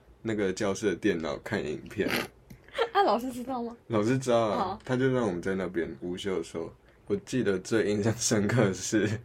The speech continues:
Speaker 1: 有一个礼物呢，是一个以前喜欢我的人送给我的。
Speaker 2: <laughs> 男男女的？
Speaker 1: 女的啦。
Speaker 2: 哦。
Speaker 1: <laughs> 那个，呃，我要讲什么？他，他好像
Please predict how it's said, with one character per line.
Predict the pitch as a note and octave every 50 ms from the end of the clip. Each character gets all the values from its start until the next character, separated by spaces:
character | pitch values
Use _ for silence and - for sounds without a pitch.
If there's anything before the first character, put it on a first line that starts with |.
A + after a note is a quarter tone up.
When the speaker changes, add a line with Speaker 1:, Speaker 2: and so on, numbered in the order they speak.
| - - - - - - - -
Speaker 1:
有 | - G#2+ A2+
一 | A#2+
个 | C#3 C3+
礼 | A#2 G#2+ G#2+ G2+ G2 F#2 F#2 - - -
物 | A#2+ A#2 G#2+ G2+
呢， | G2 F#2 F2+ E2+ E2 E2+ F2+ G2 - - _ _ - - -
是 | - D3 C#3 C3 C3 - - - - - - - -
一 | B2 A#2
个 | - A2+ G2+ F#2 F2 - - - _ - - - -
以 | - A2
前 | G2+ - G#2+
喜 | G2 G2 - - - - -
欢 | - A2+ A2 A2 A#2 A2+
我 | G#2+ G2 F2
的 | - A2
人 | A2+ - G2 - - -
送 | - - - C3 A#2 G2+ G2+ G2+
给 | - G2+ F2+ E2+ F2+
我 | G2+ G#2+ G2+ G2 F#2+ E2+
的。 |
Speaker 2:
<laughs> |
男 | - - - -
男 | - - - -
女 | G#3+ G3 E3 -
的？ | C3+ F3 G#3+ - C3+ E3 F#3+ F3+ - - - -
Speaker 1:
女 | - G2+ F#2+ G2 G2 G2 - -
的 | A#2 A2+ G2+
啦。 | G2 G2 G2 F#2+ G2 G2 - - -
Speaker 2:
哦。 | - - - A#3+ - - - A3+ - - E4 D#4+ A#3
Speaker 1:
<laughs> | C4+ - C5+ - A#4 D4 - - - -
那 | C#3 C3+ C3
个， | - - - - - - - -
呃， | - F#2 F#2+ F#2+ - - - F2 F2 -
我 | - -
要 | F#2
讲 | - - F#2+ F2+
什 | F#2 G2
么？ | - - - - - -
他， | - C#3 -
他 | E3 - G3+
好 | G3 -
像 | - D#3+ D#3+